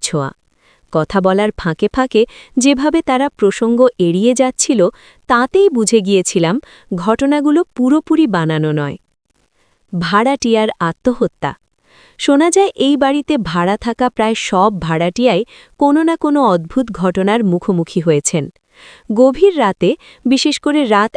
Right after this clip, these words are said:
একটা কিংবা দুটোর দিকে বাড়ির এক ফ্ল্যাটের বারান্দায় রাখা দোলনায় কাউকে দুলতে দেখা যায়। এমন ঘটনা দেখেছেন এমন মানুষের সংখ্যাও কম নয়। আবার অনেক সময়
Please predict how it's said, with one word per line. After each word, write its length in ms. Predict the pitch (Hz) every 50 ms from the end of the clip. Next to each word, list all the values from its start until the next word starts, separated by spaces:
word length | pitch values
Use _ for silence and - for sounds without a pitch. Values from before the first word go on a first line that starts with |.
| - _
একটা 500 | - 190 190 185 - - - 233 220 240
কিংবা 360 | 240 - 233 214 208 202 208
দুটোর 460 | 196 160 160 202 214 - 320 320 294 214
দিকে 360 | 170 170 151 - 160 202 294 - _ _ - _ _ _ -
বাড়ির 340 | 202 220 226 247 285 302 311
এক 120 | 302 302 -
ফ্ল্যাটের 460 | - - 233 208 202 202 - 247 247
বারান্দায় 600 | 214 175 175 160 156 160 165 180 185 208 220 220
রাখা 300 | 214 208 202 - - 240
দোলনায় 600 | 214 170 156 165 160 170 196 226 262 233 170 185 247 - _ - - _ _ -
কাউকে 320 | 262 262 277 - - 330
দুলতে 480 | 254 190 165 214 233 254 - - 302 214
দেখা 300 | 196 156 - - 180 160
যায়। 260 | - 165 143 - - _ _ _ _ _ _ _ _ _ _ -
এমন 360 | 233 240 254 311 381 392 330
ঘটনা 420 | 277 294 320 - 330 330 330 330
দেখেছেন 560 | 277 247 240 - - 311 - - 262 214 262 - - - - _ _ -
এমন 300 | 247 254 262 320 339 320
মানুষের 440 | 277 247 214 220 247 240 - 311 294
সংখ্যাও 520 | - - 240 185 180 185 - - 294 320
কম 220 | - - 185 156
নয়। 260 | 151 147 147 139 135 - - _ _ _ _ _ _ _ _ _ -
আবার 260 | 190 180 180 180 175
অনেক 280 | 160 156 160 185 202 -
সময় 360 | - 285 269 247 202 190